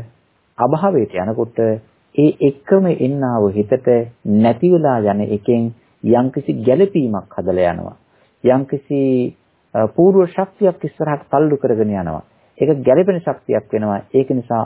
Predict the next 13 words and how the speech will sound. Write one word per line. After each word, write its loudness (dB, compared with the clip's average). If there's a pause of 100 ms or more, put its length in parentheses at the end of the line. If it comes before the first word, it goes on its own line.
(140)
අනුලෝමං 2
ගෝත්‍ර 0
බුස්ස -2 (540)
සමානන්තර -2
පච්චයේන 0
පච්චයෝ -2
කියලා -4
කියනවා. -2 (380)
අනුලෝම 2
කියන්නා -6
වූ -6
විදර්ශනා -2
සිත, -6